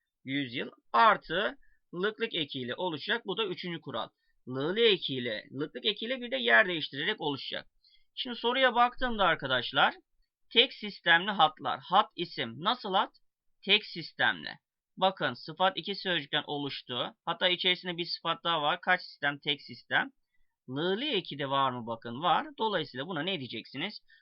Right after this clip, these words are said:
Kurallı birleşik sıfat diyeceksiniz. Olay bu kadar basittir.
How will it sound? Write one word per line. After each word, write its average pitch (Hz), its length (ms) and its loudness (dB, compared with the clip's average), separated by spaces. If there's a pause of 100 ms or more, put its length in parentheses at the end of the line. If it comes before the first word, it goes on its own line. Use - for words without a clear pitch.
(220)
Kurallı 226 520 4
birleşik 220 440 -2
sıfat 190 340 0
diyeceksiniz. 175 560 -2
Olay 185 300 2
bu 165 60 -10
kadar 151 320 0
basittir. - 420 -6